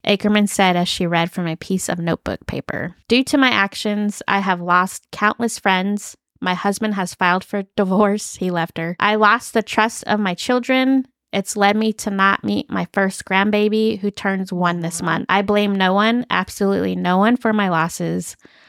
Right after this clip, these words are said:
Speaker 1: I hope through hard work I can redeem myself."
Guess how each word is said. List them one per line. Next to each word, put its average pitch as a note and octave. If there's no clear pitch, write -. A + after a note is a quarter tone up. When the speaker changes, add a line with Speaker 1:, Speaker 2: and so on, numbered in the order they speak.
Speaker 1:
I G#3+
hope A3+
through G#3
hard G3
work G3
I -
can F#3
redeem E3+
myself." -